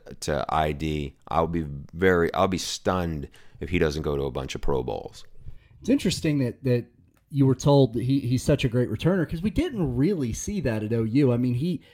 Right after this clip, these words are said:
Speaker 2: he was back there as the punt returner, but it, it's almost like at O U, the point of punt returning is just get a guy back there who can catch the ball, and then the offense is gonna score anyway. So maybe he just didn't get the chance to really show that as much, 'cause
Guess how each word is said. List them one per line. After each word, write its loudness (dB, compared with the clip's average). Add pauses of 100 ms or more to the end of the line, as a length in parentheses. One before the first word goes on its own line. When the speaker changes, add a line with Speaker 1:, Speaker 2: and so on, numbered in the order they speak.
Speaker 2:
he 4
was 4
back 2
there 4
as 0
the 0
punt -2
returner, -4 (320)
but 0
it, 0
it's -2
almost 4
like 4
at 6
O 6
U, 6
the 0
point 4
of -4
punt 2
returning -2
is -2
just -6 (300)
get 6
a 6
guy 6
back 0
there 2
who 0
can -6
catch -2
the 0
ball, 0
and 0
then 4
the 2
offense 2
is -8
gonna -4
score -6
anyway. -4
So 0 (180)
maybe 8
he 8
just 4
didn't 4
get 2
the 2
chance -2
to -4
really -2
show -4
that -4
as -8
much, -8
'cause -6